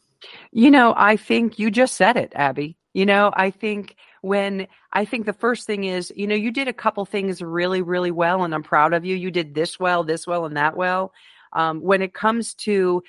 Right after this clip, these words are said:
the closing side of things, let's just use that as an example. Um, I thought there were some elements missed there. And, you know, for example, when you moved from,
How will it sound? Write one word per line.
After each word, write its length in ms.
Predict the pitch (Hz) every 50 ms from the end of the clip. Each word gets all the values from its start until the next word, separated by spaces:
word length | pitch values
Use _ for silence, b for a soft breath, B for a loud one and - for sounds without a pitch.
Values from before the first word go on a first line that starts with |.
| b b b
the 80 | 196 190
closing 640 | - - - 214 208 226 269 269 220 214 175 165
side 320 | 147 - - 147 147 147 139
of 80 | -
things, 340 | - 139 127 135 151 151 -
let's 160 | 147 143 -
just 240 | - - 143 - -
use 160 | 143 139 135 131
that 200 | 139 131 131 123
as 160 | 123 120 120
an 80 | 120 117
example. 600 | 113 117 120 117 107 107 - 117 113 120 127 B B B B B B B B
Um, 340 | - 156 156 151 156 156 - - _ _ _ - -
I 180 | 160 180 214
thought 240 | 220 226 220 196 190
there 100 | 196 190
were 60 | 185 185
some 200 | - 185 170 - -
elements 480 | - 170 175 170 165 156 151 - - 165
missed 400 | 165 160 160 139 - - - -
there. 380 | 120 110 95 69 64 - - _ _ _ -
And, 600 | - 156 156 156 156 151 151 147 147 147 147 143 - b b b b b b
you 80 | - 175
know, 100 | 175 170
for 220 | - - 190 180
example, 640 | 175 165 156 170 190 196 196 190 - 180 170 165 160
when 400 | 156 165 170 170 170 170 170 170
you 300 | 170 175 170 170 180 190
moved 400 | 185 180 185 190 185 185 185 180
from, 580 | - - 185 175 170 165 165 160 160 160 165 160